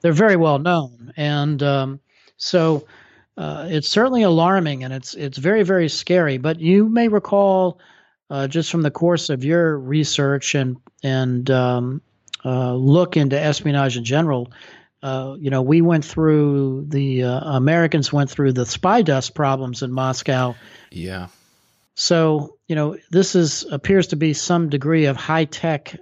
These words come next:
Speaker 1: you know, kind of variant of that, uh, to where, uh, individuals are being targeted.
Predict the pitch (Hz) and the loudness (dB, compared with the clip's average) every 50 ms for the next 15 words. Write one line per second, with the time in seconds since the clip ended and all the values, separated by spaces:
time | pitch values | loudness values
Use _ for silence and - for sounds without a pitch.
0 | - - 135 135 135 131 127 - - 160 147 135 120 117 120 156 170 180 165 156 | -12 -8 -6 -6 -4 -6 -4 -2 -2 -2 0 -2 -2 0 0 2 2 4 2 2
1 | 139 127 123 123 120 120 139 147 147 139 131 127 123 - - - _ _ - 135 | 0 -2 -6 -8 -8 -4 -2 -2 0 0 -2 -4 -6 -10 -14 -20 _ _ -14 -10
2 | 127 127 131 127 127 131 - - 151 143 135 135 135 135 139 135 131 127 127 131 | -10 -10 -8 -10 -10 -10 -8 -6 -4 -2 0 2 2 2 2 2 2 0 0 -4
3 | 151 - 151 131 131 123 123 123 - - 151 156 143 139 131 135 147 139 143 139 | -6 -6 -6 -6 -4 -4 -6 -6 -2 0 2 4 4 4 4 4 4 4 2 0
4 | 127 120 117 135 131 131 123 127 123 120 117 - 135 123 123 117 110 101 104 | 0 0 0 0 0 0 0 0 -2 -2 0 0 0 0 0 -2 -4 -8 -8